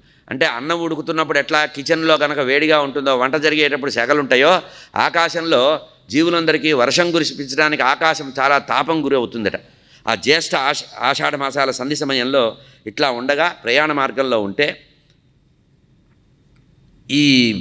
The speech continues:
నీరు తేవడానికి బయలుదేరాడు. బయలుదేరి ప్రయాణంలో, ఆమ్, త-, తండ్రి యొ-, తల్లి యొక్క ఆజ్ఞ ప్రకారం నీరు తేవటానికి వెళుతున్నటువంటి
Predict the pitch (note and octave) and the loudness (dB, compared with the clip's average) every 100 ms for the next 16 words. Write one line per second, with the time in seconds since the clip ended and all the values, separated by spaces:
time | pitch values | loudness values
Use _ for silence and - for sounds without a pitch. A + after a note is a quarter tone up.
0 | - - - G2 B2+ F3+ F3+ E3 C#3+ C3+ | -6 -16 -12 2 4 4 4 2 2 0
1 | D3 B2 A2+ B2 A#2 F#2 D2+ - _ _ | 0 0 2 2 2 0 -4 -10 _ _
2 | _ _ _ _ _ _ - C#2+ B2 E3+ | _ _ _ _ _ _ -10 0 2 4
3 | F3 E3+ D#3+ C3 D3 - B2 D#3+ E3+ E3 | 4 2 2 0 -2 0 2 2 2 0
4 | E3 D3+ C#3+ C#3 - - - _ - - | 2 2 0 -2 -14 -20 -20 _ -20 -20
5 | _ _ A2 A#2+ A#2 A2 G#2 G2 F2+ - | _ _ -2 0 0 0 -4 -6 -10 -10
6 | G2+ A2 - A2 D3+ F3 E3+ C3 C3 E3+ | -6 -6 -4 -4 0 2 2 2 0 2
7 | F3+ F3 D3 D3 D3+ D3+ C#3+ C#3+ D#3 E3+ | 2 2 2 2 0 0 2 2 2 0
8 | C#3 D#3+ D#3 D3 C#3+ D3 C#3 A#2+ B2+ D3 | 0 2 2 2 2 0 -2 -2 -2 -2
9 | D3 C#3+ C#3 C3 B2+ A#2 F#2 | -2 0 -2 0 0 -2 -6